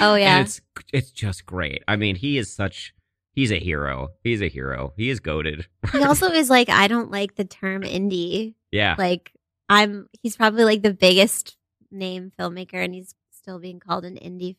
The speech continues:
Speaker 1: filmmaker.
Speaker 2: Yeah, yeah.
Speaker 1: It's, like, pigeonholes him in a way.
Speaker 2: Yeah.
Speaker 1: But yeah, like,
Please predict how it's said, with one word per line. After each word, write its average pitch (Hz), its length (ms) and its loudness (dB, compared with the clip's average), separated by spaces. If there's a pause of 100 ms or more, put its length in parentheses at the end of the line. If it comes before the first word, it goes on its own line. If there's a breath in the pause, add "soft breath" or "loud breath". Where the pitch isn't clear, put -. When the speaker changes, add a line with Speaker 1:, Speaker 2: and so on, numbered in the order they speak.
Speaker 1:
filmmaker. 175 580 -12
Speaker 2:
Yeah, 92 120 -6
yeah. 78 260 -10 (500)
Speaker 1:
It's, - 140 -12
like, 175 240 -2 (280)
pigeonholes 185 920 0
him 180 720 -4
in 185 120 -14
a 180 80 -4
way. 180 380 2 (100)
Speaker 2:
Yeah. 85 160 -4
Speaker 1:
But 311 120 4
yeah, 302 200 6
like, 220 260 0